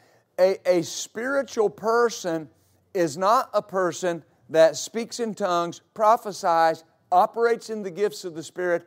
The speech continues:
or can preach really good. All right? The,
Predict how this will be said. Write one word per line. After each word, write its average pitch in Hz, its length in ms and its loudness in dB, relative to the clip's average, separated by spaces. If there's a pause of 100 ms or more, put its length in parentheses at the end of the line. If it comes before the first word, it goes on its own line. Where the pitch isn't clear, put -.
(140)
or 170 100 -2
can 160 180 -10
preach 190 300 -6
really 143 200 -4
good. 120 260 -4 (2000)
All 127 80 -4
right? 151 280 0 (1040)
The, - 160 -14